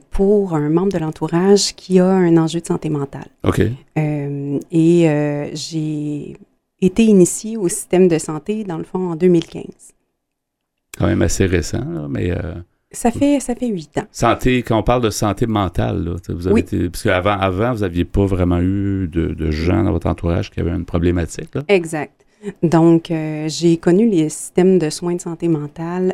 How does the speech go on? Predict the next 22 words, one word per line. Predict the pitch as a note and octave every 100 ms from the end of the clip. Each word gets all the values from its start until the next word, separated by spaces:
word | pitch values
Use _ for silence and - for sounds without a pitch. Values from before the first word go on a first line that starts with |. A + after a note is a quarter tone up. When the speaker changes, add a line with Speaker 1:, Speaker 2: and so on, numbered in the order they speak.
| -
Speaker 1:
euh, | C#3+ C#3+ C#3+ C#3+ C#3+
il | D#3+ D3
y | D3+ D#3
a | D#3
maintenant | D#3 D3+ D#3+ D#3+
huit | D#3+ C#3+ C#3+ -
ans. | F3 - _ _
Speaker 2:
Hmm. | F#2+ F#2+ - _
Speaker 1:
Et, | F#3 G#3 G#3+ F3+
euh, | D3+ D3+ D3 D3 C#3+ - - _ _ _ _ _ -
fort | D#4
de | G#3+
cette | F#3 E3 E3
expérience-là, | E3 - E3+ F3 E3+ E3 E3 - A3+
j'ai | A#3+ F#3+
décidé, | D#3+ E3 - D#3 F#3 G#3+ G#3+ E3
euh, | D#3 D3+ D3 D3 C#3+ C#3+ - _ _ _ _ _ _ _ F#2+
Speaker 2:
De |
vous | F2+ F#2
impliquer. | F2+ - F#2 F3+
Speaker 1:
de | F#3
vous, | E3